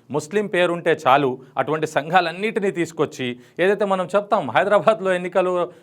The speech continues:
వచ్చాయంటే మాత్రం వెంటనే ఆ షేర్వాణి అనేది దులిపి తీసుకొచ్చి రాజకీయం చేస్తారు వేసుకొని. అలానే ఇప్పుడు ఆంధ్ర రాష్ట్రంలో ఏం జరుగుతుందంటే, ఎక్కడెక్కడైతే ముస్లిం సంఘాల పేరుతో ఆర్గనైజేషన్స్ ఉన్నాయో, అవి యాక్టివ్గా ఉన్నా,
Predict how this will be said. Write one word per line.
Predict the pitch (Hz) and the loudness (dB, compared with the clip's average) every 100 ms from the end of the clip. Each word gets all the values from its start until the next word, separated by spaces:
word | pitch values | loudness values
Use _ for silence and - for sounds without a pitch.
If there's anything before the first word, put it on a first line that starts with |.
| - | -4
వచ్చాయంటే | 151 170 180 175 185 | -2 2 0 2 0
మాత్రం | 160 165 175 165 160 - 143 | 0 0 -2 -2 -6 -8 -4
వెంటనే | 160 180 180 | 0 0 2
ఆ | 165 | 0
షేర్వాణి | - 160 180 190 196 | 2 2 4 4 2
అనేది | 185 180 170 | -2 0 -2
దులిపి | 120 156 185 | 0 -2 -2
తీసుకొచ్చి | 185 165 160 175 165 175 143 - - - | -2 -4 -4 -4 -4 -4 -4 -6 -12 2
రాజకీయం | 160 160 165 170 156 | 2 2 0 -4 -2
చేస్తారు | 151 139 117 | -2 -2 -2
వేసుకొని. | 131 131 127 101 90 _ - 123 | -2 -4 -6 -12 -12 _ -8 0
అలానే | 147 190 202 233 202 | 4 4 4 2 0
ఇప్పుడు | - 170 | 0 2
ఆంధ్ర | 160 160 123 139 214 | 4 4 4 2 2
రాష్ట్రంలో | 220 208 208 208 202 | 2 2 2 -2 0
ఏం | 165 196 | 0 0
జరుగుతుందంటే, | 180 180 180 156 131 147 226 - _ - | 0 -2 -2 -4 -2 0 0 -2 _ -12
ఎక్కడెక్కడైతే | 123 156 - 220 214 220 208 208 208 208 | -2 -2 2 2 2 2 2 2 -2 -2
ముస్లిం | 190 185 208 196 | -4 -6 -6 -4
సంఘాల | 185 180 180 180 | -4 2 2 2
పేరుతో | 175 165 160 156 - - _ _ _ - | 2 0 2 0 0 -8 _ _ _ 2
ఆర్గనైజేషన్స్ | 139 165 185 185 185 170 180 151 | 2 2 0 0 0 -2 -8 -6
ఉన్నాయో, | 139 143 143 98 - _ - | 0 4 4 2 -6 _ 0
అవి | 139 | 2
యాక్టివ్గా | 151 139 160 202 202 190 156 | 4 2 2 0 4 4 4
ఉన్నా, | 160 165 | 2 -2